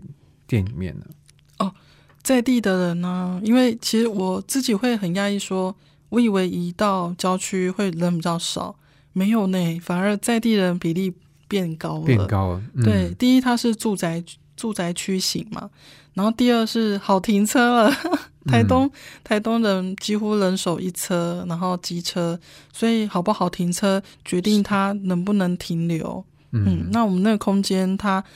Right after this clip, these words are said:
Speaker 2: 可以停车的地方多，就变成在地人他会在这边阅读，甚至跟孩子在这边休息。嗯，然后像下班后，他们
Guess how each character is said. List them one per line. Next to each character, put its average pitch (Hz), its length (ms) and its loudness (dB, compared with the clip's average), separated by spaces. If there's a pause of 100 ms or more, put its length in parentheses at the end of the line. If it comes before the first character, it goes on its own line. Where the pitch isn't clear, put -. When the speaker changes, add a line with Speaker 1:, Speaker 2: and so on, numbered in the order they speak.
(180)
Speaker 2:
可 208 100 0
以 196 80 2
停 185 260 0
车 208 240 0
的 180 220 0
地 185 180 -2
方 180 260 -2
多， 185 380 2 (460)
就 208 140 -2
变 202 180 0
成 175 380 0 (180)
在 226 160 2
地 220 160 2
人 175 400 0
他 185 420 -4
会 180 200 0
在 180 160 -2
这 180 120 -2
边 180 300 0 (320)
阅 202 160 2
读， 156 300 -4
甚 185 200 -2
至 190 160 0
跟 185 220 0
孩 165 180 -2
子 160 320 -4 (360)
在 180 160 -2
这 175 140 -4
边 170 300 0
休 165 240 -4
息。 - 440 -8 (500)
嗯， 170 280 -2
然 175 140 -2
后 226 220 2
像 233 260 0
下 214 240 0
班 202 240 0
后， 185 440 -2
他 202 100 -6
们 180 480 -4